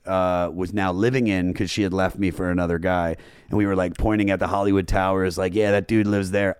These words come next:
Dude, I thought the guy was gay that she left me for. So when I found out she had left me, I was like, "He was gay."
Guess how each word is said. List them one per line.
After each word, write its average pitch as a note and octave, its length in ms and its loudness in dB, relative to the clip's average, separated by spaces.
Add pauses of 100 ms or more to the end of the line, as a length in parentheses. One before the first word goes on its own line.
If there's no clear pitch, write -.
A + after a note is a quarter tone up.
Dude, D#3+ 100 4
I D#3 120 4
thought F3+ 200 6
the D3+ 80 2
guy C3+ 160 4
was A#2+ 140 2
gay G2+ 360 2
that G#2 140 0
she G#2+ 120 -4
left F#2+ 260 2
me A2+ 80 0
for. A#2 320 2
So G2+ 440 2
when G#2+ 240 4
I G#2+ 120 0
found A2+ 240 2
out A2 140 0
she A#2 100 -2
had G#2 100 2
left G#2+ 160 2
me, B2 80 -2
I A#2 40 -2
was A#2 100 -2
like, D3 80 -2
"He G#3 60 6
was A#3+ 120 6
gay." D4 540 6